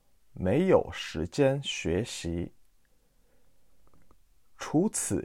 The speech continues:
之外，很大的校园里面还有一些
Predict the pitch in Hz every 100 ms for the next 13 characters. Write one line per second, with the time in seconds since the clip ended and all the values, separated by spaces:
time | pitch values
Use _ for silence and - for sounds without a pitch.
0 | - - 147 151 127 - - - - -
1 | _ _ _ _ _ - _ - 87 82
2 | - 233 208 123 - - 202 139 98 92
3 | 98 123 76 - 131 - - - - -
4 | - - - - - - 98 160 110 76
5 | - 135 - 135 131 143